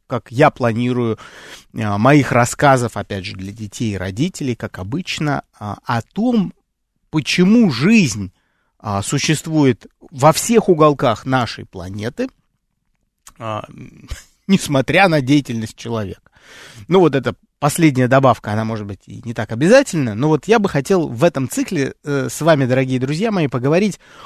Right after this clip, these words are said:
о разных экологических системах и даже целых группах систем, которые можно объединить вместе по климатическому признаку.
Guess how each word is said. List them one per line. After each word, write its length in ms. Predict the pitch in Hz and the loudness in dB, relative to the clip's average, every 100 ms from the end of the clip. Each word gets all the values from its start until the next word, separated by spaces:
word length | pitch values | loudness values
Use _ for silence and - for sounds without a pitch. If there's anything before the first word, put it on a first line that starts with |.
| - | 0
о 160 | 165 | 4
разных 640 | 175 180 214 196 160 170 156 | 6 6 6 6 2 0 -2
экологических 920 | 131 151 156 156 180 - - - 135 | -2 0 0 0 -2 -4 -6 -6 -6
системах 840 | - 160 - - 240 214 139 - - _ _ _ _ | -6 -4 -6 -4 -2 0 0 -4 -14 _ _ _ _
и 120 | 175 165 | -6 0
даже 440 | 143 156 143 139 | 4 4 4 0
целых 440 | - 175 147 120 | 0 -2 0 -2
группах 600 | 117 156 226 214 - 127 | -2 2 4 4 0 -10
систем, 640 | - 139 120 - - 120 98 | -8 -8 -8 -8 -4 -4 -4
которые 380 | 104 123 120 | -8 -8 -8
можно 400 | 113 117 107 107 - _ - | -6 -6 -6 -8 -12 _ -4
объединить 580 | 127 139 135 147 127 | -2 0 0 -2 -2
вместе 600 | 110 127 160 247 269 - | -2 2 4 4 2 -4
по 240 | 123 131 107 _ _ _ | -8 -6 -8 _ _ _
климатическому 960 | 131 127 143 156 135 - - 113 107 | -2 2 2 2 -2 -10 -12 -12 -12
признаку. 540 | - 110 87 _ - | -10 -10 -12 _ -20